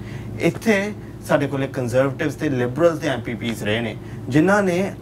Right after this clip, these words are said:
ਆਮ ਬੰਦਿਆਂ ਦੀ ਆਵਾਜ਼ ਉੱਥੇ ਚੱਕੀ ਨਹੀਂ। ਉਹ ਉੱਥੇ ਵੱਡੇ corporations, ਵੱਡੇ ਘਰਾਣਿਆਂ ਲਈ ਕੰਮ ਕਰਦੇ ਰਹੇ ਨੇ। ਔਰ ਐਨ ਡੀ ਪੀ ਇਕਲੌਤੀ ਪਾਰਟੀ ਆ ਜਿਹੜੀ ਆਮ ਬੰਦਿਆਂ ਦੀ ਪਾਰਟੀ ਹੈਗੀ ਆ। ਐਨ ਡੀ ਪੀ ਹੀ ਇਹਨਾਂ ਮੁੱਦਿਆਂ ਨੂੰ resolve ਕਰ ਸਕੂਗੀ।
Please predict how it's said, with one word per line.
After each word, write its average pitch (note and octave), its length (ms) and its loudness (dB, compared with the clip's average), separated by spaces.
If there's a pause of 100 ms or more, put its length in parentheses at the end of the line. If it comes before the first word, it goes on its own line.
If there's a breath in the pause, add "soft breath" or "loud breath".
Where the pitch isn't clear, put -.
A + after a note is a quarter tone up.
ਆਮ E3 260 4
ਬੰਦਿਆਂ F3 320 0
ਦੀ F3 120 0
ਆਵਾਜ਼ D3+ 360 4
ਉੱਥੇ D#3 220 -4
ਚੱਕੀ D3 300 -4
ਨਹੀਂ। B2+ 140 -2
ਉਹ D3+ 260 2
ਉੱਥੇ D#3+ 220 0
ਵੱਡੇ C#3+ 380 0
corporations, C#3+ 840 -2
ਵੱਡੇ C#3+ 240 0
ਘਰਾਣਿਆਂ C#3+ 480 0
ਲਈ E3 120 0
ਕੰਮ C#3+ 220 2
ਕਰਦੇ G#2 300 -2
ਰਹੇ G2+ 120 -4
ਨੇ। G2+ 120 -6 (380 loud breath)
ਔਰ D3+ 240 6
ਐਨ D#3+ 180 2
ਡੀ G#3 140 0
ਪੀ G#3+ 200 0
ਇਕਲੌਤੀ D#3 460 2
ਪਾਰਟੀ A2+ 420 -4
ਆ B2 80 -4
ਜਿਹੜੀ C#3+ 260 0 (100)
ਆਮ C#3 240 4
ਬੰਦਿਆਂ D3+ 340 2
ਦੀ D#3+ 120 -2
ਪਾਰਟੀ C#3+ 360 0
ਹੈਗੀ C#3 320 0
ਆ। D#3+ 180 2 (100)
ਐਨ C#3 200 4
ਡੀ F3 160 2
ਪੀ E3+ 240 2
ਹੀ E3+ 280 0
ਇਹਨਾਂ D#3 260 6
ਮੁੱਦਿਆਂ C3 300 0
ਨੂੰ C#3 100 2
resolve G#2+ 420 -2
ਕਰ G2 140 -2
ਸਕੂਗੀ। G2+ 500 -8